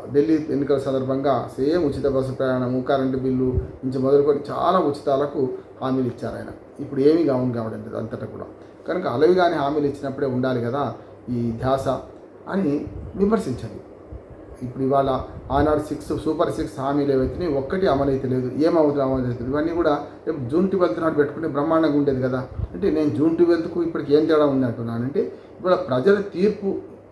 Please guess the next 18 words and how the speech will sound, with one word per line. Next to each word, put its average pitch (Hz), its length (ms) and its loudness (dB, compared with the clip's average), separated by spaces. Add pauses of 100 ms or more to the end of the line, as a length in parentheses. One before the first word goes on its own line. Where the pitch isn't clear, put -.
(180)
వెలువడిన 160 460 6
రోజు. - 380 -8 (640)
జూన్ 170 220 2
నాలుగు 147 260 4
నాడు 165 260 2
ఆంధ్రప్రదేశ్ 147 600 2
ప్రజలు 156 360 0 (300)
పార్లమెంటు 143 480 2
సాక్షిగా, 131 440 -4
పార్లమెంట్ 139 540 -2
ఎన్నికల్లోనేమో 131 880 0 (260)
ఇరవై, 135 640 4 (280)
ఆ, 117 260 -4
ఒక్క 131 160 -6
ఇరవై 127 760 4 (120)
మూడు 135 340 0
సీట్లు 147 560 0 (140)
మన 113 540 -8